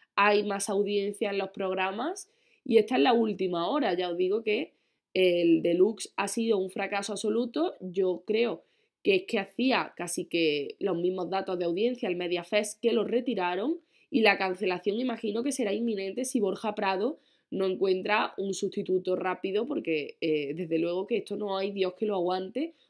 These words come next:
Un programa que lleva a personajes que siempre tienen que ver con lo mismo, con las Campos o con Isabel Pantoja. No hay otro clan, o con el tema de Rocío Jurado. Otros clanes familiares no hay.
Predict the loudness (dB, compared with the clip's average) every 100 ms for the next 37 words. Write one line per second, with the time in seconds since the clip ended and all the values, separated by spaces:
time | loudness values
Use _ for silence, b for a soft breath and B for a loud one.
0 | B 0 2 4 4 4 0 -2 -6 -4
1 | -2 0 0 0 -2 b b b _ -2
2 | 2 0 0 -4 -4 -4 -4 -6 -4 -4
3 | -2 -4 -2 -2 0 -4 -2 -2 -4 -6
4 | -2 -2 0 -2 -2 -4 -4 -4 -4 -6
5 | -6 -4 -4 -2 -2 0 -2 -4 -2 -2
6 | -2 -2 -4 -4 -2 -4 -4 -4 -6 -4
7 | -4 -2 -2 -2 0 0 0 -2 -4 -2
8 | -2 0 0 -2 -6 -6 -2 -2 -2 -2
9 | -4 -4 -6 -4 -4 -4 -4 -2 -2 -2
10 | -2 -6 -8 _ _ _ _ _ 4 4
11 | 2 2 0 2 -2 -2 -2 0 -2 -2
12 | -4 -4 -2 -2 -4